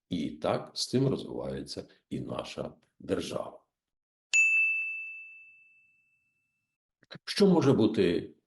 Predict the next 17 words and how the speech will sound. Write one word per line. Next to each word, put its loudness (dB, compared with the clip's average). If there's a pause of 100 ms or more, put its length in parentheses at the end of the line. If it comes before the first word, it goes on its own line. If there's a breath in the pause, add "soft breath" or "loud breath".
(540)
завтра? -6 (1400 loud breath)
Завтра 6
і 4
в 8
майбутньому, 0 (220)
очевидно, -4
що -6
Конституція -2
буде -4
змінюватися 0 (240)
в -6
залежності -2
від -10
того, 2 (180 loud breath)
який 2
політичний 0
курс -6